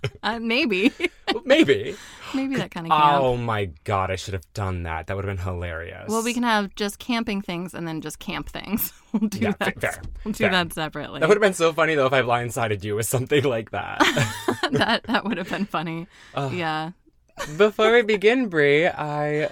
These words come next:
Speaker 2: think we should talk about our <laughs> rose and thorn of the week.
Speaker 1: I think so.
Speaker 2: Get it out of the way.
Speaker 1: Yeah.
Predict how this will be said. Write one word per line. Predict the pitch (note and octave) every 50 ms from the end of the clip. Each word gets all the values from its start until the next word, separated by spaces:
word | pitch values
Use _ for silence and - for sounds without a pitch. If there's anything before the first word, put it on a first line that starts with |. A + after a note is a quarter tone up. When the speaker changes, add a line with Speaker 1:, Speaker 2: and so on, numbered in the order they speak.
| - -
Speaker 2:
think | - D3+ D3+ D3
we | D#3 D#3 D3+
should | C#3+ D#3 C3+
talk | - C3+ C3+ -
about | C3+ C#3 B2+
our | B2+ B2 C3 C3 - - - G#3 G3+ G3 -
<laughs> | G3+
rose | F3+ D3+ C3+ C3 B2+ A#2+
and | C3+ C3+
thorn | B2+ B2 B2+ E3+
of | G3 C3+
the | G2 F2+
week. | F2+ F2 E2+ F2+ A2+ - - - _ -
Speaker 1:
I | C4 D4+
think | D#4 - E4+ F4 E4+
so. | - - D#4+ E4 E4+ C#4 A3 A3
Speaker 2:
Get | - B2+
it | A#2+ A2
out | G#2+ G2
of | G#2+
the | F2+
way. | F2 E2 D#2 D#2+ F2 G#2 B2 C3 B2
Speaker 1:
Yeah. | A#3 A#3+ B3+ A#3 F#3 C#3+ G#2+ B2+ F3